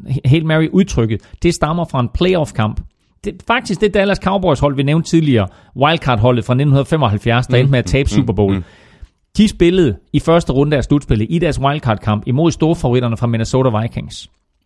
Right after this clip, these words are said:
Speaker 1: Og, øh, Roger Staubach kaster til Drew Pearson et, et play, der bare bliver kaldt dybt, og så bliver han spurgt efterfølgende, Roger Staubach, omkring, h-, hvad der skete på det play, og så siger han, "Nå, jamen, prøv, jeg kastede den bare op, og derfor så var det Hail Mary."
Speaker 2: Mm.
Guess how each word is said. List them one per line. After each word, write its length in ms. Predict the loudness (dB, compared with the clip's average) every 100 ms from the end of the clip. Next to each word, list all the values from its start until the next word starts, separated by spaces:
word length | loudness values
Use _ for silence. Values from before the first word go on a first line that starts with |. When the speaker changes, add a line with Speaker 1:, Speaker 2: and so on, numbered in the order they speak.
| _ _ -20 -20 _ _ _ _ 0
Speaker 1:
Og, 600 | 2 4 4 4 2 0
øh, 180 | -2 0
Roger 200 | 0 0
Staubach 480 | -2 -2 0 -2 -6 -8
kaster 340 | -2 0 0 -2
til 240 | 0 -2
Drew 140 | 2 2
Pearson 480 | 4 2 2 -4 -6 _ _ _ _ _ _ _ _ _ _ -20 _ -2
et, 220 | 0 0
et 100 | -2
play, 240 | 0 2 2
der 60 |
bare 160 | 2 2
bliver 120 | 2
kaldt 260 | 0 0 2
dybt, 220 | 0 -2
og 60 | -2
så 100 | 0
bliver 140 | 2
han 120 | 0 -2
spurgt 440 | -2 4 4 4 0
efterfølgende, 800 | 0 -2 -2 0 0 -2 -10 -14 _ _ _ _ _ -4 -2
Roger 200 | 0 -2
Staubach, 460 | 2 2 2 0 0
omkring, 380 | 0 0 -2 -6 -8
h-, 40 | -6
hvad 200 | -2 -2
der 60 |
skete 200 | 0 -2 2
på 60 |
det 120 | 0 2
play, 180 | 2 2
og 60 |
så 60 | 0
siger 80 | 0
han, 40 |
"Nå, 160 | 2 2
jamen, 160 | 0 -2
prøv, 160 | 0 0
jeg 120 | 2
kastede 320 | 0 0 0
den 60 | 2
bare 140 | 4
op, 220 | 4 2
og 80 | 2
derfor 220 | 2 0
så 100 | 0
var 60 | 0
det 100 | 2
Hail 200 | 2 2
Mary." 320 | 2 2 2 -2
Speaker 2:
Mm. 240 | -4